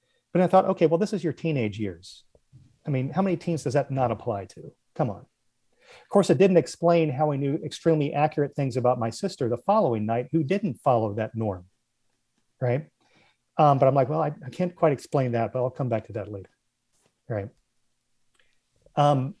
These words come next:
and again, it's like, "But what about when he started praying for me? That sensation, I've never felt anything like that before. What was that?" And I was like, "Well, maybe it was just an,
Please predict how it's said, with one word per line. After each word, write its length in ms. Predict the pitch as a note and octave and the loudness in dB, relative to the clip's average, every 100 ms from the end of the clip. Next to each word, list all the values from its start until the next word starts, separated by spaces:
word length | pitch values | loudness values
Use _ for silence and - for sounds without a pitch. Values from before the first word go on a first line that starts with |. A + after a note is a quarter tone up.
| _ _ _ _ _ _ _ _ _ _ | _ _ _ _ _ _ _ _ _ _
and 100 | F3 | 0
again, 200 | D3+ G3+ | 2 0
it's 120 | F3 | 0
like, 100 | E3 | 2
"But 100 | E3+ | 4
what 100 | D3 | 2
about 220 | G3+ F#3+ E3 | 0 -2 -2
when 80 | |
he 60 | D#3+ | -6
started 280 | - C#3+ B2 | -6 -6 -6
praying 320 | - F3+ E3+ | -8 -8 -8
for 200 | - A2 | -8 -14
me? 220 | - - _ _ _ - - - - | -16 -20 _ _ _ -18 -18 -20 -6
That 140 | D3 | -6
sensation, 640 | - D3 - - E3+ - G2+ | -2 -4 0 0 0 -2 -6
I've 160 | A2+ A#2 | -4 -2
never 240 | D3 D#3 | -2 -2
felt 340 | - D#3 D#3 | 0 0 0
anything 300 | D3+ B2+ B2+ | -2 -4 -4
like 160 | A#2 G#2+ | -4 -4
that 140 | A#2+ | -4
before. 480 | A2 - G#3 G3 - _ | -6 -10 -8 -8 -12 _
What 140 | E3+ D3+ | -2 0
was 160 | B2 | 0
that?" 340 | C3 E3 - _ _ _ _ _ _ _ _ _ | 0 -4 -8 _ _ _ _ _ _ _ _ _
And 20 | |
I 40 | |
was 80 | C#3 | 0
like, 120 | D3+ | 2
"Well, 100 | E3+ | 2
maybe 220 | C#3 F#3+ G#3 | 2 2 0
it 80 | |
was 160 | E3+ D#3 | 2 2
just 160 | D#3+ - | 0 -2
an, 200 | D3+ | -4